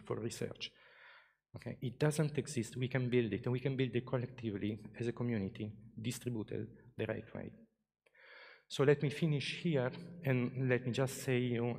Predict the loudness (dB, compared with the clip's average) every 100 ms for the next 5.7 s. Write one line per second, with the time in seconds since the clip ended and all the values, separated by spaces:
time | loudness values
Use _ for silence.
0 | 0 4 6 6 6 2 0 -2 2 2
1 | 2 4 4 4 2 2 -2 -2 -12 2
2 | 4 4 -2 -12 -18 -20 -20 -20 -20 -6
3 | 4 4 4 0 -2 0 0 -2 -8 -10
4 | -14 -20 -20 _ _ _ _ -18 -2 -2
5 | 2 2 4 2 2 2